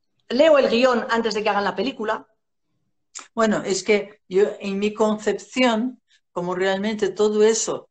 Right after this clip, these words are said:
Speaker 2: en ese espacio, no hay tiempo cronológico, todo está ocurriendo al tiempo, ya sé que eso es difícil para nuestras mentes, pero es lo que dice la ci-, ciencia, además. Y entonces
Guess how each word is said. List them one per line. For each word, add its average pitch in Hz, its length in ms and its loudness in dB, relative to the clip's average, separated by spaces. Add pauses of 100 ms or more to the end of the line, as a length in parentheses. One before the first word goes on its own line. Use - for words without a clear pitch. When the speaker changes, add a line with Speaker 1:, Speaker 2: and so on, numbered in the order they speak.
(120)
Speaker 2:
en 165 140 -10
ese 202 280 -6
espacio, - 920 -4 (180)
no 202 360 0
hay 202 260 0
tiempo 185 360 -6
cronológico, 180 1040 -4 (380)
todo 196 260 0
está 196 240 -2
ocurriendo 185 520 0
al 175 180 2
tiempo, 208 520 0
ya 170 160 2
sé 190 160 -6
que - 80 -10
eso 185 160 -6
es 170 100 -2
difícil 180 560 -6
para 165 140 -2
nuestras 170 440 -4
mentes, 185 500 0
pero 151 260 0
es 170 160 -4
lo 185 140 0
que - 100 0
dice 175 280 0
la 143 100 2
ci-, - 340 -6
ciencia, 233 600 0
además. 156 500 -2 (640)
Y 196 80 -4
entonces 247 800 0